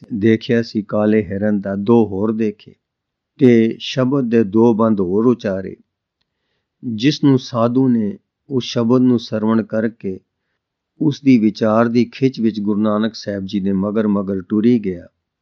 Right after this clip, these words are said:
ਤੇ ਆਪਣੇ ਮਨ ਨੂੰ ਵੀ ਨਾਲ ਦੇ ਨਾਲ ਸਮਝਾਉਂਦਾ ਰਿਹਾ। ਆਓ ਪਿਆਰ ਨਾਲ ਸਰਵਣ ਕਰਨ ਦੀ ਕੋਸ਼ਿਸ਼ ਕਰੀਏ ਜੀ। ਗੁਰੂ ਜੀ ਆਪਣੇ ਵਿਸਮਾਦ ਵਿੱਚ ਮਗਨ ਸਨ। ਉਸ ਸਾਧੂ ਵੱਲ ਨਜ਼ਰ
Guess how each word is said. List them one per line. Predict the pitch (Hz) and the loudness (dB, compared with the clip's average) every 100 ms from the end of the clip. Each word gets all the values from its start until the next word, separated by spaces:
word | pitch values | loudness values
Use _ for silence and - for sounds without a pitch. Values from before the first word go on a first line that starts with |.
| _ _ _ _ | _ _ _ _
ਤੇ | 120 107 | -4 -2
ਆਪਣੇ | 98 113 104 | -2 -2 0
ਮਨ | 101 107 117 | 0 2 2
ਨੂੰ | 117 110 | 2 2
ਵੀ | 101 | 0
ਨਾਲ | 98 101 101 104 | 0 -2 -4 -4
ਦੇ | 104 | -2
ਨਾਲ | 98 98 | -2 -4
ਸਮਝਾਉਂਦਾ | 98 104 98 92 87 90 110 | -10 -10 -10 -10 -14 -8 -6
ਰਿਹਾ। | 98 85 87 _ _ _ _ _ _ _ _ - | -6 -10 -20 _ _ _ _ _ _ _ _ -4
ਆਓ | 120 113 | 4 4
ਪਿਆਰ | - 104 101 101 | 2 0 2 2
ਨਾਲ | 101 98 | 0 -2
ਸਰਵਣ | - 101 101 98 | -6 -4 -4 -4
ਕਰਨ | 104 101 | -4 -4
ਦੀ | 95 92 | -4 -6
ਕੋਸ਼ਿਸ਼ | 98 92 113 - | -10 -12 -12 -12
ਕਰੀਏ | 117 104 107 - | -12 -10 -10 -14
ਜੀ। | _ _ _ _ _ _ _ _ _ _ _ _ _ - | _ _ _ _ _ _ _ _ _ _ _ _ _ -14
ਗੁਰੂ | 107 101 110 160 175 | -10 -2 2 4 4
ਜੀ | 151 147 | 4 2
ਆਪਣੇ | 127 123 120 | 2 0 -2
ਵਿਸਮਾਦ | 110 110 120 107 113 123 | 0 -2 0 2 4 4
ਵਿੱਚ | 127 123 | 2 4
ਮਗਨ | 107 104 135 | 0 2 2
ਸਨ। | 135 - 104 107 _ _ _ _ _ _ _ - | 0 -4 -14 -14 _ _ _ _ _ _ _ -8
ਉਸ | 156 - | -8 0
ਸਾਧੂ | 123 127 151 151 | 4 6 6 6
ਵੱਲ | 131 117 | 6 4
ਨਜ਼ਰ | 110 117 131 113 | 2 2 0 0